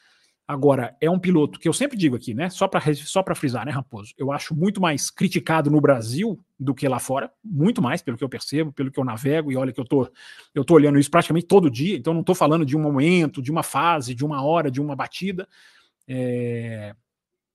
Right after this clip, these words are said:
é, eu acho que não tem problema nenhum as pessoas serem críticas com o piloto. Eu acho que até é uma qualidade das pessoas. Mas eu acho que julgam o Leclerc como um piloto muito menor do que ele é nos bastidores, inclusive, no mundo da Fórmula um.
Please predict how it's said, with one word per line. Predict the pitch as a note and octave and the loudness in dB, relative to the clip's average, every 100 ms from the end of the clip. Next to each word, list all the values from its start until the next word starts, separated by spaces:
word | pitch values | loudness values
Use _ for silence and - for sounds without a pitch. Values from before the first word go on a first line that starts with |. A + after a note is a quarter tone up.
| _ - | _ -6
é, | |
eu | B2+ A#2+ F#3 | -4 2 6
acho | G3+ F3 | 6 4
que | |
não | E3 | 0
tem | G#3+ | 0
problema | F3+ G3+ | 2 0
nenhum | E3+ E3 | 0 -2
as | |
pessoas | - - D3 | -4 -6 -4
serem | D3+ C3+ | -2 -2
críticas | - F3 - - | 0 -2 -2 -8
com | C3+ | -8
o | |
piloto. | A#2+ C#3+ - | -6 -6 -4
Eu | A#2+ | -6
acho | - | -8
que | |
até | A#2 C#3 A#2 | -6 -4 -4
é | C3 | -2
uma | C3 | -2
qualidade | - C3 A#2 B2 D3+ | -2 -4 -2 -4 -4
das | B2 | -8
pessoas. | - - E3 A3+ _ - _ _ _ | -10 -8 -8 -10 _ -20 _ _ _
Mas | C#3+ D3+ | -4 0
eu | D#3+ | 2
acho | D#3+ | 2
que | - | -2
julgam | C#3+ E3+ F#3+ C#4+ A#3+ G3 | -4 2 6 6 6 4
o | |
Leclerc | E3+ - D#3 F3 F3 | 2 2 0 0 -2
como | F#3 F#3+ | -2 -2
um | |
piloto | F#3 D#3+ E3+ F3+ | -2 -2 -2 -4
muito | E3 F3+ F#3+ F#3 | -4 -4 -4 -4
menor | E3 E3 F#3 D#3+ G3 | -2 0 4 4 4
do | F#3 F#3 | 2 -2
que | F#3+ | 0
ele | E3 | 2
é | F3+ | 2
nos | G3 C#4 A3+ | 2 0 0
bastidores, | G#3+ - D#3+ F3+ F3+ | -4 -4 -2 -2 -2
inclusive, | C#3 A#2 A#2 | -8 -10 -10
no | C#3+ | -2
mundo | E3 A#3 F3+ | 2 2 2
da | D#3 | -4
Fórmula | - B2 | -4 -8
um. | A#2 | -8